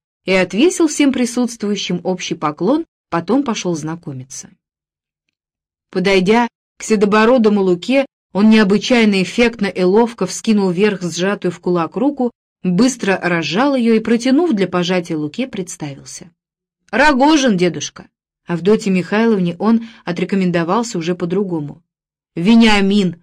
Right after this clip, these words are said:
Авдотья Михайловна!» При виде красивой Клавдии он приосанился, расцвёл в улыбке и, пристукнув своими солдатскими сапогами, с поклоном сообщил:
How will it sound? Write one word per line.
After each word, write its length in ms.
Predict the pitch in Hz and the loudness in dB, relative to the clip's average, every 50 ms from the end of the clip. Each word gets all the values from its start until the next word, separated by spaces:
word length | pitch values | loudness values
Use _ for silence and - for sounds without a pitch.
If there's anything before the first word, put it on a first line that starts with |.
| _ _ | _ _
Авдотья 420 | - 170 165 160 170 165 160 - 156 | -8 -8 -4 -2 -2 -4 -4 -4 -10
Михайловна!» 600 | 160 156 - - 156 139 139 135 131 131 - - _ _ _ _ _ _ _ _ _ _ _ _ _ _ _ _ _ - | -10 -10 -10 -10 -12 -12 -12 -14 -16 -18 -20 -20 _ _ _ _ _ _ _ _ _ _ _ _ _ _ _ _ _ -2
При 180 | 214 233 254 | 0 0 4
виде 240 | 269 330 330 339 320 | 4 4 4 4 2
красивой 500 | 311 - 247 240 226 240 - 254 226 220 | 0 0 -2 -2 0 0 0 0 0 0
Клавдии 560 | - - 208 220 254 285 302 254 247 262 262 | 0 0 0 2 2 2 0 0 0 -2 -2
он 200 | 220 196 196 185 | -2 -2 -2 -4
приосанился, 840 | 175 175 170 165 160 151 - - 196 240 277 294 302 294 285 - 190 | -2 -2 -2 -4 -4 -6 -6 -6 -4 -2 0 0 -2 -2 -2 -4 -4
расцвёл 540 | 175 170 165 175 - - 151 160 185 233 254 | -4 -4 -6 -8 -12 -10 -6 -2 -2 -2 -2
в 80 | 254 | -2
улыбке 500 | 269 269 262 277 269 277 - - 247 240 - _ _ _ _ _ - | -4 -2 -2 -2 -4 -4 -4 -6 -6 -6 -8 _ _ _ _ _ -2
и, 100 | 226 233 | -2 0
пристукнув 600 | 233 302 311 294 - - 392 381 - 311 285 269 | 2 2 2 2 2 0 0 0 2 0 -2 -2
своими 300 | - - 220 233 226 220 | 0 0 2 2 2 2
солдатскими 640 | 220 - 208 202 196 190 185 180 175 - - 165 160 | 2 0 -2 -2 0 0 0 -2 -2 -4 -10 -10 -10
сапогами, 640 | 156 - 165 - - 151 156 170 262 320 339 311 285 | -10 -10 -12 -8 -8 -8 -4 -2 0 0 0 0 -2
с 100 | 285 - | -4 -6
поклоном 520 | - 156 147 - 156 180 220 214 190 175 | -8 -8 -8 -6 -6 -4 -4 -4 -4 -6
сообщил: 580 | 170 - 170 165 165 - - - 143 139 - | -8 -8 -10 -10 -10 -12 -12 -12 -12 -14 -16